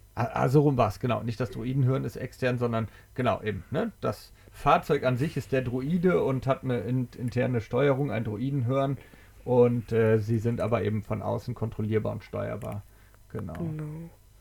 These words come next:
Speaker 2: Also falls das Droidenhirn versagt, kann man halt sich irgendwo anders hinsetzen und das Ding weiter steuern.
Speaker 1: Genau.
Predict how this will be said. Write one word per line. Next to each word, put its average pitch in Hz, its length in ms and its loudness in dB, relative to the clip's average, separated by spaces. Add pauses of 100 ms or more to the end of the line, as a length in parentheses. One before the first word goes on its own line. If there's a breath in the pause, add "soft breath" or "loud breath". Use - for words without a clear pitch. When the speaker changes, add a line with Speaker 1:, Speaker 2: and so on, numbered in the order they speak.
(360 soft breath)
Speaker 2:
Also 165 140 -6
falls 180 240 2
das 180 120 -8
Droidenhirn 165 520 -4
versagt, 165 420 -4
kann 160 140 -4
man 160 160 -2
halt 156 180 -4
sich - 400 -8
irgendwo 160 300 -4
anders 156 480 -4
hinsetzen 170 580 -2
und 160 180 -4
das 160 140 -8
Ding 165 180 -6
weiter 160 300 -4
steuern. 190 520 -6 (1500 loud breath)
Speaker 1:
Genau. - 340 -14